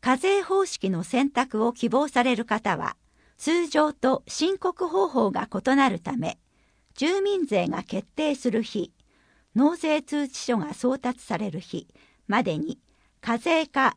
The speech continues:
市民税係、電話零四二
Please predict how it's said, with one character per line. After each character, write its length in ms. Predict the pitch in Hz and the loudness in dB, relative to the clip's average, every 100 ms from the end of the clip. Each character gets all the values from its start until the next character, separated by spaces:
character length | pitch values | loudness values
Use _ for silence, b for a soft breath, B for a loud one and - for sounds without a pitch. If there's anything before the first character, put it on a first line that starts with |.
| - | -4
市 180 | - 240 | 2 4
民 220 | 339 381 | 4 2
税 300 | - 320 302 | 0 2 2
係、 540 | 262 262 - - - _ _ _ _ _ _ _ - | 2 0 -4 -6 -14 _ _ _ _ _ _ _ -2
電 300 | 247 285 254 | 2 4 4
話 260 | 233 240 - _ _ _ _ _ | 4 4 2 _ _ _ _ _
零 380 | 254 339 349 349 | 2 2 2 0
四 380 | 330 330 220 143 | 2 4 4 2
二 240 | 185 226 | -2 -2